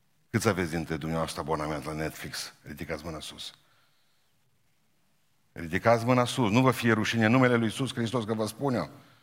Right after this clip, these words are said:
Ridicați mâna. Și ce ar trebui să facem acum? De fiecare Crăciun și de fiecare Paști, platforma asta la care ne uităm, am ceilalți, o mare parte dintre voi, n-aveți abonament, dar au neamurile voastre, voi sunteți al șaptelea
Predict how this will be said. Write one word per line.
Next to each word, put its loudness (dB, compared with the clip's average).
Ridicați -6
mâna. -2
Și -8
ce 0
ar 4
trebui -6
să -4
facem -6
acum? -8
De -8
fiecare 2
Crăciun -6
și -10
de -8
fiecare -6
Paști, -8
platforma -4
asta -12
la -12
care -8
ne -8
uităm, -8
am -2
ceilalți, 0
o -6
mare 0
parte 0
dintre -2
voi, 0
n-aveți 2
abonament, -2
dar 0
au 2
neamurile 2
voastre, -2
voi -4
sunteți -10
al -4
șaptelea -4